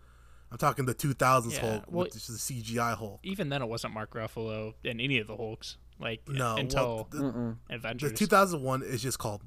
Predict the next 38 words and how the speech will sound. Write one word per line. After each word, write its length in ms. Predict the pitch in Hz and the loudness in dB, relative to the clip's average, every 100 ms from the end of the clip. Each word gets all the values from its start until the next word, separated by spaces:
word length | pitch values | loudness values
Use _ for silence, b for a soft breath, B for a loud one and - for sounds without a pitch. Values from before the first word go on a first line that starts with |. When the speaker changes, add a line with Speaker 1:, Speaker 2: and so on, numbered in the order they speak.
| - | -12
Speaker 1:
Hulk. 480 | - 123 107 - - - | -2 0 0 -6 -18 -8
Speaker 2:
Yeah, 280 | 127 107 98 - - - | -2 -2 -2 -10 -20 -8
yeah, 180 | 131 113 | -2 0
I 20 | 107 | 0
remember 260 | 110 107 | -2 -2
Speaker 1:
And 100 | 123 | 0
Speaker 2:
that 40 | 123 | 0
Speaker 1:
then 160 | 117 | 0
Speaker 2:
one. 140 | 113 110 - - - - - | -2 -4 -12 -20 -20 -18 -6
Speaker 1:
then 260 | 127 120 | -4 -4
the, 320 | 120 123 117 - - | 0 2 2 -2 -6
the 140 | 123 | -4
one 220 | 113 139 | 2 4
after 320 | 139 151 151 127 | 8 8 6 2
that's 200 | 113 - | 0 0
the 160 | 120 | -4
Incredible 520 | 107 - 127 117 107 104 | -4 2 2 2 0 -2
Hulk. 380 | 110 104 - - - - | -2 -4 -8 -20 -20 -20
Speaker 2:
I 40 | 160 - | -20 -8
think 180 | - 170 | -6 -2
I 60 | 156 | -2
watched 280 | 113 110 - | -2 -4 -6
both, 280 | 107 107 | -8 -8
to 80 | - | -8
be 100 | 113 | -6
honest. 440 | 110 110 110 - - | -6 -6 -6 -6 -4
And 60 | - | 0
Speaker 3:
Didn't 120 | 170 | 4
Speaker 2:
I 40 | |
Speaker 3:
they 80 | 180 | 6
Speaker 2:
didn't 100 | 139 | 6
Speaker 3:
have 140 | 147 | 6
an 60 | 156 | 6
Incredible 500 | 123 - 131 135 127 | 2 2 2 4 4
Hulk 240 | 127 123 - | 2 0 -2
two? 300 | 120 123 139 - | 0 0 -2 -6
Speaker 2:
No. 280 | 123 110 120 | -4 -2 0
Speaker 1:
No. 320 | 113 92 | 0 0